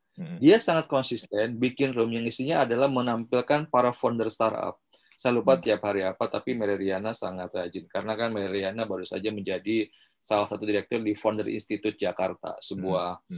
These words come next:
Speaker 1: Hmm.
Speaker 2: program yang membentuk para founder startup, kira-kira begitulah. Nah, dalam roomnya dia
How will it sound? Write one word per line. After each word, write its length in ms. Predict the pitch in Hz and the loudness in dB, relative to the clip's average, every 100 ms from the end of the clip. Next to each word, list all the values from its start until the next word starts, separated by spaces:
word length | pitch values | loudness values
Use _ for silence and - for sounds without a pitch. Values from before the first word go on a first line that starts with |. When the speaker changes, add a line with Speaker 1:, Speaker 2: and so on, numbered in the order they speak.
| 87 | -10
Speaker 1:
Hmm. 100 | 85 | -6
Speaker 2:
program 480 | 82 110 98 120 123 | 0 2 2 0 2
yang 320 | 107 98 98 98 - | 0 0 -2 -6 -12
membentuk 500 | - 107 98 98 120 | -10 -4 -4 -2 -2
para 240 | - 101 | 2 2
founder 320 | 95 101 95 92 | 2 0 -2 -4
startup, 460 | - 90 95 - | -4 -4 -4 -8
kira-kira 400 | - 90 - 95 | -6 -6 -4 -6
begitulah. 480 | 90 87 82 98 90 _ _ _ _ _ _ _ - | -4 -8 -10 -8 -10 _ _ _ _ _ _ _ -4
Nah, 220 | 143 139 - _ _ - | 0 0 -2 _ _ 4
dalam 180 | 151 147 | 6 8
roomnya 260 | 147 156 | 8 6
dia 240 | 156 247 | 6 6